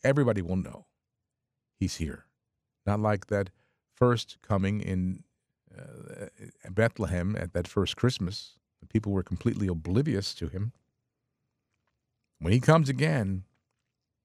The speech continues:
people will know. He's gonna come with the angels, and people will right away know he's here. And, you know, we need to be ready for that. Now, we may not be here on this earth at that time. It would be nice if we were. I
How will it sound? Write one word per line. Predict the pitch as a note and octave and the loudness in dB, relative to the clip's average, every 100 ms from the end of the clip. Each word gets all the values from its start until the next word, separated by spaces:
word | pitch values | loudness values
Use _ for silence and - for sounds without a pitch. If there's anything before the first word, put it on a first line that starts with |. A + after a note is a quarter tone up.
| _ | _
people | A#2+ A#2+ G#2 | -2 0 -2
will | F2+ | 0
know. | F#2 F#2+ D2+ - _ _ _ _ | 0 0 -2 -10 _ _ _ _
He's | G2 | -6
gonna | G#2 G2 | -2 0
come | - A#2 - | 0 0 0
with | - - | -2 -6
the | - | -8
angels, | G2+ C3+ A2+ F#2+ D#2 D2 | -2 -2 -2 -4 -6 -10
and | D2 | -12
people | - A#2+ F#2 | -6 -4 -4
will | E2+ | -4
right | E2+ A2 | -2 0
away | G2+ G#2+ | 2 2
know | F#2+ G#2+ G#2 | 2 0 0
he's | F#2 F2+ | 0 -2
here. | G2 G2+ - _ _ _ _ _ _ _ _ _ _ _ _ _ _ _ _ - | 0 -2 -4 _ _ _ _ _ _ _ _ _ _ _ _ _ _ _ _ 2
And, | |
you | A2+ | 4
know, | A2 | 6
we | A2 C3+ | 4 4
need | B2+ A2 | 2 -2
to | |
be | A#2 | -4
ready | F#2+ A2 A2 | 0 2 0
for | - | -4
that. | - - _ _ _ _ _ _ _ _ _ _ _ _ - | -14 -18 _ _ _ _ _ _ _ _ _ _ _ _ -2
Now, | G2+ G#2 G2+ _ _ _ - | 0 2 -2 _ _ _ 6
we | D#3 | 8
may | D3 | 8
not | C#3 C#3 | 4 2
be | - C3+ A#2 A2 F2 _ _ _ _ _ _ _ | 2 2 2 -2 -8 _ _ _ _ _ _ _
here | B2 A#2+ A#2+ | 2 4 2
on | A2 G#2+ | 0 0
this | G2+ - | -2 0
earth | A#2 A#2 G2+ _ | 2 2 0 _
at | G#2+ G2 | -4 -2
that | G#2 F#2+ | 0 -2
time. | - F#2+ F2 C3+ D#3 C#3+ _ _ - | -2 -2 -2 -4 -6 -12 _ _ 0
It | |
would | A#2+ | 2
be | |
nice | A2+ D#3 D#3+ | 2 0 0
if | |
we | A2+ | -2
were. | E2 F#2 A#2+ E2 | 0 4 4 2
I | F2 | -4